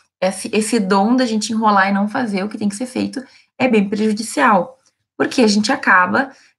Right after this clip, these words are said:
ficando muitas vezes com sentimento de culpa, a gente acaba, é, se desesperando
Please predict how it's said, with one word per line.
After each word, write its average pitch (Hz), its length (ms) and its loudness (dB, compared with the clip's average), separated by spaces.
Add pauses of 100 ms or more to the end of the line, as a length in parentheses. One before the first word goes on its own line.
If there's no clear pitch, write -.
(120)
ficando 226 480 0
muitas 214 400 0
vezes 190 280 -4
com 214 120 -6
sentimento 196 500 -4
de 214 160 -8
culpa, 226 680 -2 (440)
a 208 60 2
gente 202 260 0
acaba, 202 600 0 (120)
é, 185 400 0
se - 100 -4
desesperando 202 960 2